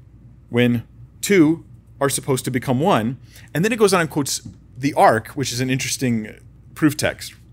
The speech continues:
Two by two, they went into the ark. And they're like, "See, the nat-, it's two by two, guys.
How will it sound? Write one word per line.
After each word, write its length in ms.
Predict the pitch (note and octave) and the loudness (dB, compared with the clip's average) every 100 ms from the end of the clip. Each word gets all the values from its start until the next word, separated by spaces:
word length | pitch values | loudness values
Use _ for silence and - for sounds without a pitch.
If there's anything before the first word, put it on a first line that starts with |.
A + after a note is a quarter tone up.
| - - - - - - | -20 -20 -20 -20 -16 -2
Two 160 | F#3+ | 4
by 120 | F#3 | 4
two, 180 | E3 G3 | 4 2
they 80 | D#3+ | 2
went 160 | C3 A#2 | 2 0
into 100 | A2+ | 0
the 120 | A2+ | 2
ark. 300 | G2+ - - | 0 -2 -8
And 100 | G#2+ | -2
they're 80 | A#2 | 2
like, 180 | A2+ - | 2 0
"See, 160 | G3+ | 0
the 100 | G3 | 2
nat-, 200 | F3 G3+ | 2 2
it's 120 | C#3+ | -2
two 140 | - A3+ | 0 4
by 100 | F#3+ | 4
two, 160 | A#3 | 4
guys. 440 | C3+ F#2 A#2+ - | 2 2 2 -4